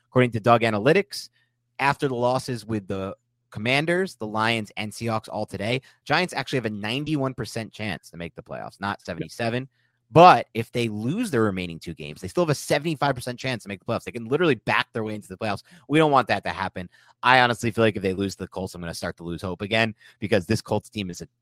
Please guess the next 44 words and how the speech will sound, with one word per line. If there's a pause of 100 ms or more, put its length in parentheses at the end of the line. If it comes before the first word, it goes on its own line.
abs-,
even
if
the
Colts
get
a
lead
on
the
Giants,
I
think
the
Giants
should
win
a
game.
I
don't
think
Jeff
Saturday
knows
how
to
close
a
football
game
out,
to
be
completely
honest.
I
know
he
had
one
win
or
whatever